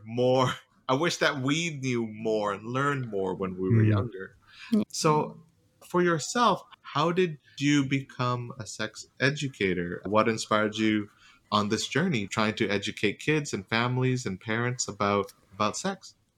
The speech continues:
Speaker 3: Well, in college, I volunteered actually as an abortion counselor, and I loved it. I loved helping people, like,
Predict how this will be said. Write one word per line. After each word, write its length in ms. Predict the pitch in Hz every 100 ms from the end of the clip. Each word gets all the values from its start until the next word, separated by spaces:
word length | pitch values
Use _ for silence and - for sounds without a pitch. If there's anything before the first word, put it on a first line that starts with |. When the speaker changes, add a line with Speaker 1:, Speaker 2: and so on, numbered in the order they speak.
| _ - - -
Speaker 3:
Well, 220 | 262 247 -
in 180 | 226
college, 440 | 226 233 240 247 226
I 120 | 208
volunteered 800 | 196 190 190 196 - 196 190 185 -
actually 580 | 175 - 185 180 175
as 260 | - 165 170
an 80 | 170
abortion 440 | 170 147 160 226
counselor, 640 | 247 277 277 330 349 370 359 - - -
and 600 | 214 208 208 202 202 196 -
I 760 | 175 180 175 180 175 170 170 _ _ _ -
loved 440 | 202 190 190 190
it. 240 | 170 101 -
I 140 | 190
loved 400 | 185 185 180 185
helping 400 | 185 190 185 202
people, 680 | 190 196 185 185 180 175 165
like, 380 | 165 165 -